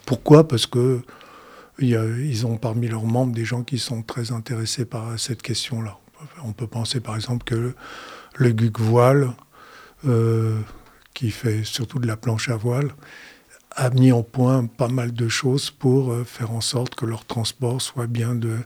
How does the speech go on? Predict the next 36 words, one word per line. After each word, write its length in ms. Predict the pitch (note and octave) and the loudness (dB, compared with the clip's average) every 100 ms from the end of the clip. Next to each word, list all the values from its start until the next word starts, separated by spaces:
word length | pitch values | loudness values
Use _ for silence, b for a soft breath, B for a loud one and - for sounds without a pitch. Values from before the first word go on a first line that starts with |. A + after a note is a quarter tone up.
| B B B | B B B
l'écovoiturage 960 | B2 A2+ B2+ A2+ A2+ A2 A#2 G#2+ B2 - | -4 -2 -2 0 -2 -2 -4 -2 -4 -6
ou 160 | A2 G2+ | -8 -8
le 100 | A2 - | -10 -8
partage 420 | G#2 - A#2 A2 | -10 -6 -6 -6
de 120 | A2+ G#2+ G#2+ A2 B B B - | -6 -6 -8 -12 B B B -12
transport, 520 | - G#2+ - A#2 A#2 | -6 -6 -2 -2 -2
des 100 | A2+ | -4
choses 240 | G#2 - - | -12 -10 -8
comme 220 | A2+ A2 | -4 -2
ça. 280 | B2+ B2+ C#3+ B B B B B B B B B - | -2 -2 -4 B B B B B B B B B -8
Et 40 | |
puis, 140 | G#2 B2 | 2 10
il 40 | |
y 40 | |
a, 140 | C3 C3+ | 12 10
et 240 | G3 C#3+ | 8 0
c'est 180 | B2 C#3 | 2 4
aussi 360 | C3 - D#3 D#3+ | 4 4 6 8
une 180 | B2+ | 6
section 540 | - C#3 A2+ - D3+ D3 | 4 0 -2 -2 -2 -2
qui, 340 | D3 B2 B2 | -4 -6 -4
euh, 180 | A#2+ B2 C3 b b b b b | -4 -6 -8 b b b b b
qui 140 | - B2+ | -10 -4
fait 120 | - | -2
pas 140 | - | 0
de 60 | C#3+ | 0
compétition. 760 | - A#2+ B2 - C3 - C3+ B2 G#2 C#3+ | -2 -2 -2 -4 -4 -4 -6 -8 -12 -4
Donc, 220 | B2 A2+ | -4 -2
quand 180 | C#3 - | -2 -2
on 80 | C3 | -2
fait 160 | C#3 | -2
pas 140 | A#2 C#3+ | -2 -4
de 80 | |
compétition, 720 | - C3 C3+ B2 D3 C3 D3+ D3 | -4 -6 -4 -4 -4 -2 -2 -2
ça 340 | - A#2 A#2 | -2 -4 0
aide 340 | C3 C#3 B2+ | 0 0 -2